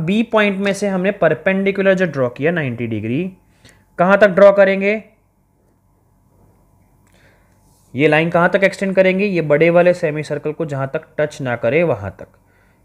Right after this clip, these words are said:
यहाँ पे जो टच किया, उसको पॉइंट दे देंगे डी। क्लियर है स्टूडेंट्स? ओके, so ये जो हमें लाइन मिली ना आपकी बीडी, this line,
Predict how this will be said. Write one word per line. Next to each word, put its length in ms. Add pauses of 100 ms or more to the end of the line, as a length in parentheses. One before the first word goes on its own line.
यहाँ 200
पे 100
जो 100 (100)
टच 200
किया, 200
उसको 260
पॉइंट 420
दे 100
देंगे 400
डी। 260 (1200)
क्लियर 180
है 60
स्टूडेंट्स? 500 (140)
ओके, 240 (360)
so 80
ये 180
जो 120
हमें 120
लाइन 320
मिली 260
ना 120
आपकी 260
बीडी, 460 (960)
this 200
line, 280